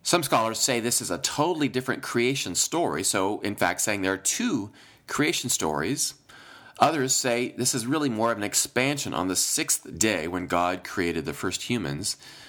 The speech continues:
But for our purposes here today, I'm particularly interested in verse seven.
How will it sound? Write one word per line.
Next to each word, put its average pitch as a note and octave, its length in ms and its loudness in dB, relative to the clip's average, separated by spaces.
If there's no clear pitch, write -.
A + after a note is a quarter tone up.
But E3 140 2
for G3 80 2
our A#3+ 140 2
purposes C#3+ 420 0
here B2+ 140 2
today, G#2 260 0
I'm C3 120 0
particularly C#3 600 -2
interested A2+ 360 -2
in G2 60 -4
verse B2+ 240 2
seven. - 640 0